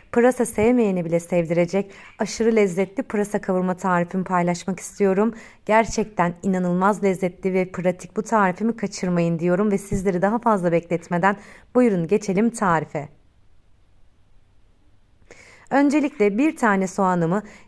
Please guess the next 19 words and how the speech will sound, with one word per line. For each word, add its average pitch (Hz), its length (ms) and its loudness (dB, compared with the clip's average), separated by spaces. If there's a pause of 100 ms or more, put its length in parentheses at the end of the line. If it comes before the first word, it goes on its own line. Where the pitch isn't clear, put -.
yemeklik 233 540 2
küçük - 320 -6
küçük - 340 -6
doğruyorum. 190 680 4 (2000)
Minik 254 300 2
minik 175 240 -4
bu 262 80 0
şekilde 175 400 -2
gördüğünüz 165 580 0
gibi 202 300 -4
doğruyorum. 185 640 2 (500)
Bir 339 260 4
tane 180 320 0
sarımsağımı 180 760 0
da 170 240 0
aynı 254 300 2
şekilde 170 540 -6
minik 226 340 0
minik 175 460 -2